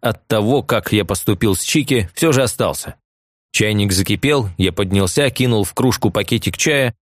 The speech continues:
и заглянул в холодильник. Ну точно. Со всей этой беготней в магазин сходить некогда. Что ж, пойду прогуляюсь. Давно я не наслаждался видом ночного города.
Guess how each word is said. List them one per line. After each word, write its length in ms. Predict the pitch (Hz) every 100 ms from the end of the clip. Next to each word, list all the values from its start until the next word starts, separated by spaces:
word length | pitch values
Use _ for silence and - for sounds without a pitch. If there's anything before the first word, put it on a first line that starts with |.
| -
и 80 | 135
заглянул 440 | 131 131 131 117
в 60 | -
холодильник. 680 | 107 101 87 80 65 - - _ -
Ну 160 | 120 127
точно. 440 | 101 - - 64 _ _ _ -
Со 140 | 110
всей 260 | 95 156 156
этой 180 | 151 131
беготней 580 | 120 117 120 143 143 120
в 80 |
магазин 400 | 131 135 131 110
сходить 360 | 95 107 98 92
некогда. 520 | 104 87 90 85 73 _ _ _ -
Что 260 | - 113
ж, 100 | 95
пойду 320 | - 87 87 139
прогуляюсь. 680 | 156 143 92 69 - - _ _ _ -
Давно 400 | 107 113 143 175
я 60 |
не 100 | 156
наслаждался 680 | 147 131 139 107 143 131 123
видом 300 | 117 123 113
ночного 460 | 113 - 113 107 101
города. 480 | 98 110 78 -